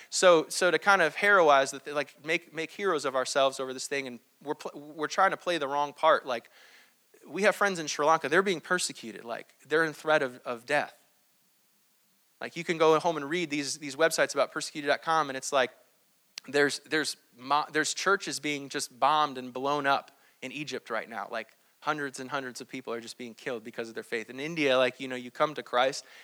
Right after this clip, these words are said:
and you leave your family. Like, you leave your livelihood, you leave your community, you're kicked out of everything, and your relationship and y-, and your financial well-being. Like, we're not, we're not being persecuted.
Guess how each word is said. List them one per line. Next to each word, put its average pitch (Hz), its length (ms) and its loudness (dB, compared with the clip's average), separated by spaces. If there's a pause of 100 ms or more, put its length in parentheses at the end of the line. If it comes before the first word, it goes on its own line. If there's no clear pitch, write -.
and 131 140 -8
you 123 80 -8
leave 143 200 -4
your 123 120 -6
family. 131 500 -10 (200)
Like, - 260 -12 (320)
you 123 100 -12
leave 135 220 -4
your 120 120 0
livelihood, 147 460 4
you 135 80 -10
leave 127 180 -6
your 120 100 -10
community, 147 540 -4 (160)
you're 120 100 -8
kicked - 300 -4
out 131 220 4
of 120 80 -8
everything, 143 540 -4 (380)
and 127 100 -10
your 117 80 -8
relationship 139 560 -4
and 131 100 -8
y-, 123 60 -12
and 127 100 -12
your 120 80 -8
financial 131 540 -4
well-being. 131 380 -2
Like, 113 140 -8
we're 175 120 2
not, 165 260 4
we're 160 80 0
not 151 160 -2
being 127 180 -8
persecuted. - 600 -10